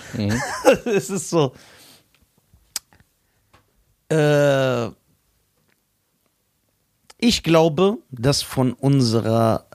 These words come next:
Speaker 2: Veranlagung es nicht möglich ist, dass ein Mann und ein Mädchen befreundet sind.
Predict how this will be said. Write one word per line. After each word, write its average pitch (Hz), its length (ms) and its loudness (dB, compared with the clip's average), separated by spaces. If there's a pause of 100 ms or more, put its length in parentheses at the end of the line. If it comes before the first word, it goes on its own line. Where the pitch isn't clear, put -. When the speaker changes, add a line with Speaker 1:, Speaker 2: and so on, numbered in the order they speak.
(1400)
Speaker 2:
Veranlagung 131 840 0 (920)
es - 160 0
nicht 165 180 0
möglich 151 340 2
ist, - 220 -4 (260)
dass - 300 -2
ein 113 200 2
Mann 131 240 4
und 127 160 2
ein 117 140 4
Mädchen 120 320 0
befreundet 101 380 -4
sind. - 320 -14